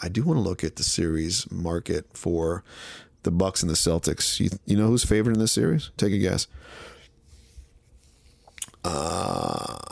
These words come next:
the Celtics are minus two hundred over the Bucks. Interesting how the Celtics have gained steam after sweeping out the Brooklyn Nets. Very, very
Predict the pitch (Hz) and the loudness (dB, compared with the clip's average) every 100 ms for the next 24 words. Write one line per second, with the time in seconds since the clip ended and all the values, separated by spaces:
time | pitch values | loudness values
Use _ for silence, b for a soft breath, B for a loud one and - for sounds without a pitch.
0 | - - - - 90 - - - 85 - | -16 -16 -10 -4 -2 -2 -6 -8 -6 -6
1 | - - - - - - - - - - | -6 -14 -18 -10 -8 -8 -10 -18 -16 -16
2 | - - - - - - 85 82 82 92 | -18 -20 -20 -20 -20 -8 -4 -2 -2 -2
3 | 101 - - - 101 139 196 170 - - | -4 -4 -6 -4 -2 0 0 0 -2 -8
4 | - - _ - 82 90 - 98 107 - | -12 -20 _ -8 -4 -2 0 2 2 0
5 | 120 78 85 82 92 - 87 110 131 64 | -2 -2 -2 0 0 0 0 2 0 -2
6 | - - - 90 85 92 95 92 95 - | -4 -2 0 0 0 -2 -2 -2 -2 0
7 | 98 95 131 - - - - b b b | 0 0 0 -2 -4 -6 -14 b b b
8 | b b b _ 92 92 123 139 135 139 | b b b _ -2 2 2 2 2 2
9 | 135 123 - 92 104 104 104 104 98 | 0 -2 -6 -2 2 2 2 0 -2